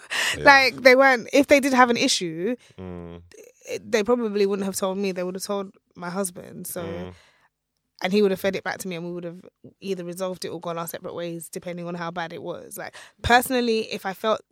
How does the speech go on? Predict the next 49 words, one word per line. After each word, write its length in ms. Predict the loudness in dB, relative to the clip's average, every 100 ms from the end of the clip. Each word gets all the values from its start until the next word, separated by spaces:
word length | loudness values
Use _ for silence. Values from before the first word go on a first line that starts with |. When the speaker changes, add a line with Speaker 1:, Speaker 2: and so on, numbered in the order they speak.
| _
Speaker 2:
that 140 | -10 -8
the 100 | -6
vibe 240 | -4 -4
was 140 | -6 -10
off 380 | -6 -6 -6 -10 -14
Speaker 1:
Mm. 400 | -12 -10 -12 -16 _ _ _ -6
Speaker 2:
from 220 | -4 -4
the 100 | -6
beginning, 520 | -8 -6 -6 -10 -10
I 120 | -6 -6
wouldn't 260 | -6 -10 -12
have 220 | -14 -14
pursued, 500 | -14 -12 -10 -10 -12
like, 260 | -12 -12 -14
a 60 |
relationship 500 | -12 -10 -10 -10 -12
with 80 | -14
my 100 | -16
husband 300 | -16 -16 -16
because 260 | -14 -14 -14 -10
I 40 |
don't 100 | -8
like 140 | -6 -6
stress. 640 | -8 -6 -8 -6 -8 -8 _ _
Speaker 1:
Mm. 380 | -16 -14 -12 -10 -6
Speaker 2:
I 120 | -6
don't 160 | -6 -8
like 400 | -4 -4 -6 -8
that. 440 | -6 -6 -8 -12
Family, 480 | -8 -6 -4 -6 -8
in-laws 320 | -10 -10 -10
are 100 | -10
a 40 | -12
massive 560 | -12 -12 -12 -10 -12 -12
part 180 | -14
of 80 | -12
your 100 | -12
life. 440 | -12 -10 -8 -8 -12 _ _ _ _ _
And 320 | 2 2 0 -2
if 140 | -2
I 80 | -4
felt 220 | -2 -2
like 200 | -2 -6
I 60 | -8
wasn't 260 | -6 -8
gonna 140 | -8 -6
be 80 |
able 140 | -6 -6
to 140 | -10